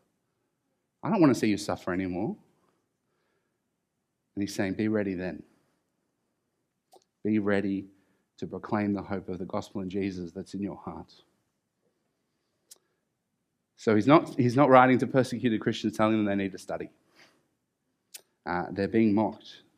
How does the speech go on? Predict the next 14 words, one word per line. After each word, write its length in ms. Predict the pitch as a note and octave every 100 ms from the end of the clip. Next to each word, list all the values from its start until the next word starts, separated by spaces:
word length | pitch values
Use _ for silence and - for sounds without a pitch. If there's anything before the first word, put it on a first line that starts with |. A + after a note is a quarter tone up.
| -
They're 100 | G2
being 240 | G#2 F#2+
maligned. 640 | F#2 F#2+ G2 A2+ C#3+ C#3+ - - _ _ _ _ -
They're 80 | G2
being 220 | G#2 G2+
insulted. 640 | G2+ - A2+ A#2 - D3+
They're 80 | A2+
being 240 | G#2+ G#2
excluded. 800 | G2 - - C3 C3+ B2+ C#3+ D#3+ - - _ _ _ _ _ _ _ - -
And 240 | C3+ B2+
they're 240 | C#3+ D#3 D3
the 80 |
good 180 | C#3 F3
guys. 540 | D3 A2 F#2 - -